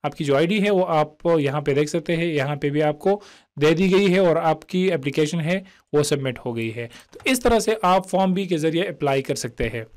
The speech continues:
उम्मीद है दोस्तों आपको ये वीडियो पसंद आई होगी। वीडियो को लाइक कीजिए और चैनल को ज़रूर सब्सक्राइब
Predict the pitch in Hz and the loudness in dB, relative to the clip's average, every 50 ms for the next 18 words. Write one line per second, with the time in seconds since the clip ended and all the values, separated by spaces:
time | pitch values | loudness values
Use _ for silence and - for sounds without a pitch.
0 | - - - - - - - 185 262 262 247 240 220 233 214 208 - 208 208 220 | -20 -20 -20 -18 -10 -6 -2 0 0 2 2 2 4 4 2 2 4 2 2 2
1 | - 185 175 175 - - - 185 185 185 190 208 202 - _ _ _ _ _ - | 2 2 0 2 2 2 4 4 6 6 4 2 0 -6 _ _ _ _ _ -4
2 | 160 147 147 147 151 143 139 139 - 123 - 156 165 185 190 190 185 190 196 190 | -4 -2 0 2 2 2 2 0 -2 -6 -4 -2 0 0 2 2 2 2 2 0
3 | 175 196 202 202 - _ _ _ _ _ _ _ _ _ _ _ _ _ - 175 | 0 -2 -2 -4 -8 _ _ _ _ _ _ _ _ _ _ _ _ _ -4 -2
4 | 190 247 254 247 - 233 214 202 202 208 202 190 202 - 202 196 175 175 190 202 | 0 2 2 2 2 2 4 4 6 4 4 2 0 -2 -2 -2 0 2 2 2
5 | 208 220 220 214 - - - - _ - 143 127 123 - - 175 180 185 190 185 | 4 2 0 -4 -10 -18 -20 -12 _ -2 -2 -2 -2 -2 0 0 2 2 2 0
6 | 180 185 - 185 185 190 190 175 160 147 - 170 185 208 220 196 - - 131 - | 0 0 2 2 2 2 2 -2 -4 -4 -2 -2 0 0 0 -2 -2 -4 -6 -6
7 | - - 120 110 110 | -6 -4 -4 -4 -4